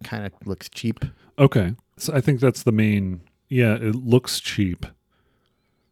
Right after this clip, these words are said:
Speaker 2: But I mean, the artistic style, I mean, it's still,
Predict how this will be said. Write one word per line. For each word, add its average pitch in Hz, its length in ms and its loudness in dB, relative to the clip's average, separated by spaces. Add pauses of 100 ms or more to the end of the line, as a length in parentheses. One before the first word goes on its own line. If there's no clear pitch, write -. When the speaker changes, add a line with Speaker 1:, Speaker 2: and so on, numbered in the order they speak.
(240)
Speaker 2:
But 113 160 2
I 107 60 4
mean, 107 300 2
the 110 140 4
artistic 110 540 4
style, 101 600 0
I 98 40 -6
mean, 101 140 2
it's 101 100 -2
still, 95 560 2